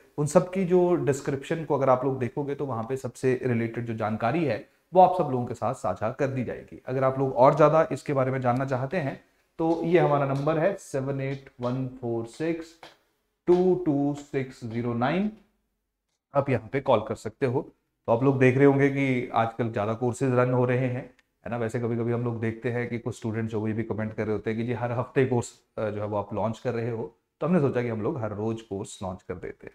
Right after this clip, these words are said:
ठीक है? तो चलिए, अभी क्योंकि, अ, प-, prelims examination आप लोगों का हुआ है, तो हम लोगों को जो वो नेक्स्ट year के लिए target करना है, तो मैं इस चीज़ बिल्कुल specifically बोल देता हूँ,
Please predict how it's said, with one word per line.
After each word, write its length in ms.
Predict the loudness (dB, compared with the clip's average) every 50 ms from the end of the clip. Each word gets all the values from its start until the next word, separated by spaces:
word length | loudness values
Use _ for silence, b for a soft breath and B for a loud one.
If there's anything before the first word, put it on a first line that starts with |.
| _ -16
ठीक 120 | -16 -16
है? 80 | -16 -20 _ _ _ _ _ _ _ _
तो 60 | -2 4
चलिए, 200 | 6 8 10 10
अभी 180 | 10 8 8
क्योंकि, 340 | 4 4 2 2 2 2 4
अ, 40 | 4
प-, 720 | 4 4 4 2 0 -2 -2 0 0 2 2 0 0 -2 0
prelims 320 | 0 0 0 0 0 0
examination 540 | 0 0 0 0 0 0 -2 -2 -2 -2 -4
आप 160 | -4 -2 -2
लोगों 280 | -4 -4 -4 -4 -4 -4
का 80 | -4
हुआ 260 | -4 -2 -2 -2 -2
है, 120 | -4 -6 -6
तो 100 | -6 -6
हम 100 | -4 -4
लोगों 200 | -4 -4 -4 -4
को 80 | -4
जो 100 | -4 -4
वो 60 | -4 -4
नेक्स्ट 320 | -2 -4 -4 -4 -2 -2
year 120 | -2 0
के 80 | 0 -2
लिए 120 | -4 0
target 320 | 2 2 2 2 0 0 0
करना 200 | -2 -2 -2 -4
है, 60 | -8
तो 120 | -8 -8
मैं 200 | -4 -2 -2 -2
इस 120 | -2 -2 -4
चीज़ 180 | -4 -4 -2
बिल्कुल 240 | -2 -4 -4 -4 -6
specifically 500 | -6 -4 -6 -6 -4 -4 -6 -4 -2 -2
बोल 180 | 0 0 2 0
देता 200 | 0 0 0 0
हूँ, 200 | -2 -2 -6